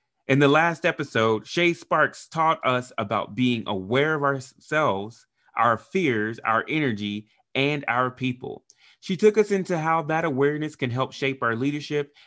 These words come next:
and how we lead. Shay taught us how to honor, serve, and challenge ourselves in order to become better leaders. She also provided us with her four A's: acknowledge,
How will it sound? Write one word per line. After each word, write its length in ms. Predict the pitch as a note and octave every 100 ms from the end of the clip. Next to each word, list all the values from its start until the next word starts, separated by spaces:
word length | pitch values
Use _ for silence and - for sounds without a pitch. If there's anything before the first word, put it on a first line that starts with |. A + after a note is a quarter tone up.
| -
and 100 | A#2
how 220 | B2+ C3
we 220 | B2 A#2+
lead. 420 | A2+ A#2 G2+ F#2+ - _ _ _ -
Shay 240 | F#3 F3+
taught 260 | F#3+ F#3+ F#3
us 120 | F3
how 160 | F3
to 120 | E3 -
honor, 420 | E3+ F3+ C3 F#2+
serve, 520 | - - F3 C3 G2+ -
and 180 | B2+ B2
challenge 440 | D3+ D#3 D3 A#2+
ourselves 560 | A2 G2+ G#2+ G#2 G2+ - _
in 140 | - C3
order 160 | C3
to 40 | C3
become 420 | B2+ B2+ A#2 A2
better 440 | A2+ C3 C#3+ C#3+ -
leaders. 480 | B2+ A#2+ F2 - _ _ _ _ _
She 140 | -
also 260 | G3+ A3 A3+
provided 480 | G#3+ E3+ D3+ D3+ C#3+
us 180 | C#3+ C3+
with 180 | C3+
her 120 | C3+ C3+
four 380 | - D3+ D3
A's: 420 | D3 D3 A#2 - _
acknowledge, 800 | A#2 A2 A#2+ B2+ C#3+ D#3 - -